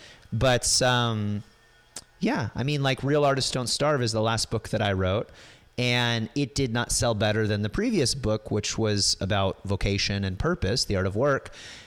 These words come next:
And that makes sense, right? A, a book about finding your purpose is gonna have a much broader audience than a business book for creatives.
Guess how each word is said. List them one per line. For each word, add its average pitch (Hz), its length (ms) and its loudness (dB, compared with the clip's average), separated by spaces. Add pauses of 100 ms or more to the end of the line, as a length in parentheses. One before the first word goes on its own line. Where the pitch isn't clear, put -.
(160)
And 170 120 2
that 220 80 2
makes 226 180 0
sense, 220 320 -2
right? 143 320 2
A, - 160 -2
a 123 80 -2
book 139 180 0
about 131 220 0
finding 165 380 0
your 156 120 0
purpose 196 360 -2
is 110 80 -2
gonna 123 120 0
have 110 120 0
a 107 60 0
much 117 260 -2
broader 110 320 2
audience 107 500 0
than 107 320 -2 (440)
a 117 80 0
business 131 600 -2
book 110 280 -4
for 101 180 -2
creatives. 101 800 0